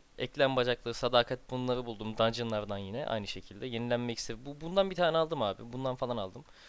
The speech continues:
Hatta dur şuraya bak, yanlış yapmışız. Ee, şunu alalım.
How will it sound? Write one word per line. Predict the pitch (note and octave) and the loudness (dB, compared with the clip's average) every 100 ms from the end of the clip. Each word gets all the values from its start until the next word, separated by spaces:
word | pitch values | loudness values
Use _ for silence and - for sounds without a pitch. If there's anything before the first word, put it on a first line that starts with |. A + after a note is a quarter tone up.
| - - | -16 -12
Hatta | A#2 C#3+ C#3 | 0 2 2
dur | B2+ | -2
şuraya | C3+ C3+ | -4 -2
bak, | C3 - | -2 0
yanlış | B2 C3 - | -2 0 -4
yapmışız. | - - C#3 - - - - - - - - - - - - | -4 -8 -10 -10 -16 -20 -16 -14 -14 -16 -18 -18 -18 -16 -12
Ee, | A1+ G#1+ - - - - - - | -10 -10 -10 -10 -14 -16 -18 -16
şunu | - C3+ | -10 -2
alalım. | C3 A#2 C3+ | 0 0 -4